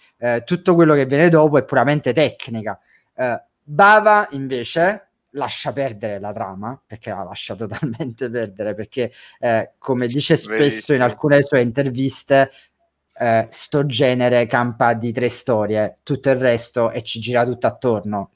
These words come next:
Speaker 1: ma le storie sono tre nella storia del cinema, il resto è tutto variazione sul tema. Quindi a lui poco interessava, anche se a differen-, a, come dice, come dicono, no, tipo Bevilacqua, come dice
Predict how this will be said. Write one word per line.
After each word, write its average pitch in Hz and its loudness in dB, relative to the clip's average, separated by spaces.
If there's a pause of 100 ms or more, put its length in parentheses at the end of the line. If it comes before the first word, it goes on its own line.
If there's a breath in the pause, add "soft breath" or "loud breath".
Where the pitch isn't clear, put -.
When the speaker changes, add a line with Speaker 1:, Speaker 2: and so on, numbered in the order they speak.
Speaker 1:
ma 107 -4
le 110 -6
storie 117 -2
sono 113 -8
tre 117 -4 (260)
nella 107 -2
storia - -2
del 104 -6
cinema, 104 -4
il 127 -4
resto 117 -2
è 123 -2
tutto 143 -4
variazione 123 0
sul 113 -6
tema. 98 -2 (520 loud breath)
Quindi 156 6
a 123 4
lui 151 8
poco 151 4
interessava, 131 2
anche 185 4
se 165 0 (140)
a 127 0
differen-, 147 2
a, 143 2
come 143 -2
dice, 160 0
come 147 -4
dicono, 165 0 (580)
no, 123 -8
tipo 127 -6
Bevilacqua, 117 -6 (160 soft breath)
come 127 -10
dice 147 0